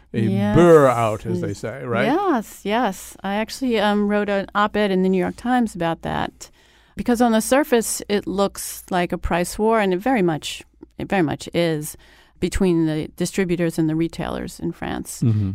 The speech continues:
Speaker 2: And part of why you saw so many empty sh-, I mean, pictures of sh-, empty shelves of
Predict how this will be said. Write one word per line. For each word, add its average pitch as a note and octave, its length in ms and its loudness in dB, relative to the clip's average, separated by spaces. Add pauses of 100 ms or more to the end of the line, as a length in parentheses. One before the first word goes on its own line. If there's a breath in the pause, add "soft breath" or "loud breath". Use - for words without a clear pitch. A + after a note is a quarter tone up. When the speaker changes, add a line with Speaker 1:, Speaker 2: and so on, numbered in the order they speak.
Speaker 2:
And F#3 280 2 (180)
part A3+ 220 2
of G#3+ 80 -2
why F3+ 580 -2
you F3 320 -2
saw D3 320 -2
so G3 300 0
many F3 320 2
empty E3+ 260 0
sh-, - 240 -10
I - 40 -6
mean, D#3+ 200 -2
pictures F3 380 -6
of D3+ 100 -6
sh-, - 100 -14 (220)
empty F3 220 -2
shelves E3 360 -4
of D#3 140 -6